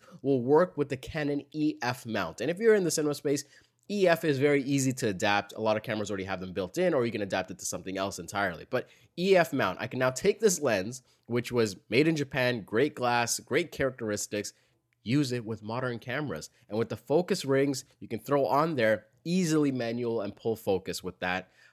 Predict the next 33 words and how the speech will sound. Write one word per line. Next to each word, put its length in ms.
Sim 320
mod 240
lens. 300
I 240
mean, 460
I've 140
been 220
eyeing 300
it 140
for 140
a 60
while. 440
I 120
finally 400
pulled 240
the 60
trigger. 600
I 80
was 120
kind 340
of 80
intimidated 520
about 220
how 140
difficult 440
they 80
may 180
be. 260
It 40
was 160
crazy 840
easy. 360
So, 520